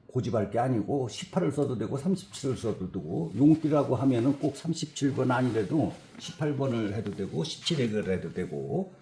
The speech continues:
또 여기는 이제 사, 오미 띠들이죠. 뱀띠, 말띠,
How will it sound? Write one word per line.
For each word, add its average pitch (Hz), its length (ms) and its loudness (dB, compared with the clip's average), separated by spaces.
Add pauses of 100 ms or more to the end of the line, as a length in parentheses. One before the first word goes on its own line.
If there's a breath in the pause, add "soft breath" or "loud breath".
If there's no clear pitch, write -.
(600 loud breath)
또 156 140 2
여기는 147 360 4
이제 120 460 0
사, 185 360 2
오미 160 600 2
띠들이죠. 92 680 -2 (360 loud breath)
뱀띠, 123 560 0
말띠, - 920 -4